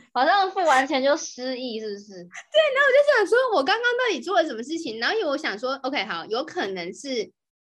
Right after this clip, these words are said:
Speaker 2: 我之前曾经在某一些网站上面，然后留了我的信用卡资料，他可能固定扣款我，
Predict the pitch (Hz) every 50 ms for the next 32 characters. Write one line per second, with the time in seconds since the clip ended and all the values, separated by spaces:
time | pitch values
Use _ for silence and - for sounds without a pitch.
0 | _ _ - 208 202 220 269 302 320 294 220 226 233 226 214 226 240 254 285 277
1 | 262 254 226 180 175 190 220 247 - - 233 220 214 214 214 214 214 208 202 -
2 | _ _ _ _ _ _ 220 202 170 160 175 180 233 240 233 233 240 247 226 226
3 | 233 226 202 202 208 214 202 170 175 180 170 151 151 180 - 220 208 196 196 190
4 | 170 135 - - - 160 165 165 151 170 196 208 233 226 269 185 160 185 233 254
5 | 233 240 226 214 208 - 233 190 190 - 190 160 135 139 - -